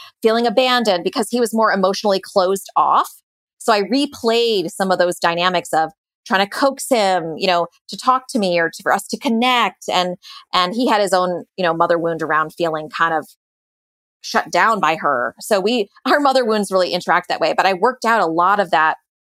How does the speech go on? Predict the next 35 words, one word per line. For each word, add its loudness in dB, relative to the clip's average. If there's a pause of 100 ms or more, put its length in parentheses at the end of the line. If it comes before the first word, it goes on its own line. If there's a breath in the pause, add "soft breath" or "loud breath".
(140)
abandonment -2
side 0
with -8
him. -2
And, -8 (440 loud breath)
and 2
actually 0
our 2
relationship -2
kind 0
of, 0 (560)
once 0
I 0 (220)
healed -2
so -2
much -4
of -6
that, 2
<clears throat> -2
we, -2
we -2
were, 4
like, 0 (320)
no 0
longer -2 (220)
as -2
connected -4
and -10
we -6
broke 0
up. 0 (720)
We're -4
still -2
great -4
friends. -2